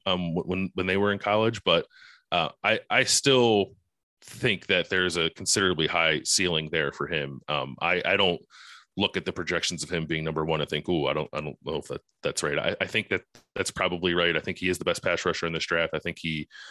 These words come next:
probably is the best player in this draft. I know, and he kind of backed up his production, I think, with, with the way that he's tested, um, th-, throughout this process. And th-,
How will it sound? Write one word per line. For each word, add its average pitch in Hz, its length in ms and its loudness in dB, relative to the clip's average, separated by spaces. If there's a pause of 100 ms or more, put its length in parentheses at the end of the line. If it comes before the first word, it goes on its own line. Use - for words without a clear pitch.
(520)
probably 98 760 2
is 101 160 0
the 98 100 -4
best 98 280 2
player 92 300 2
in 95 80 -2
this 92 140 -4
draft. 90 300 0
I 80 60 -2
know, 82 320 -2
and 80 200 -4
he 87 80 -6
kind 98 180 -2
of 82 100 0 (540)
backed 95 240 0
up 90 140 0
his 98 160 0
production, 87 540 0
I 82 80 0
think, 87 260 -4
with, - 180 -4 (120)
with 87 100 -6
the 85 100 -2
way 82 140 2
that 78 140 -6
he's 80 480 -4
tested, 90 420 0 (480)
um, 82 240 -2
th-, - 260 -4
throughout 85 300 0
this 90 140 -4
process. 87 460 0
And 85 180 -8
th-, 85 140 -8